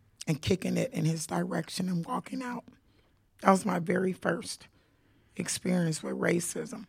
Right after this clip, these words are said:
My first experience with a police officer was beautiful.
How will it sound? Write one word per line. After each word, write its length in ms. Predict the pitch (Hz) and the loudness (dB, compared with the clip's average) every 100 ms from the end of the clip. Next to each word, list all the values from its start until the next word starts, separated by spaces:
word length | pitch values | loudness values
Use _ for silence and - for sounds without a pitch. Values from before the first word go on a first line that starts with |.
| _ _ _ _ - | _ _ _ _ 10
My 140 | 180 | 10
first 360 | 175 202 190 190 | 10 2 4 2
experience 680 | 170 - 196 202 185 175 - | 0 2 6 6 6 2 0
with 100 | 190 | -2
a 60 | |
police 520 | 156 180 180 214 240 | 0 2 4 4 2
officer 640 | 165 151 - 240 - 165 123 _ _ _ _ _ - | 0 0 -2 -4 -4 -8 -10 _ _ _ _ _ -4
was 200 | 262 160 | 0 2
beautiful. 680 | 180 165 196 180 - 160 | 4 4 4 0 -6 -8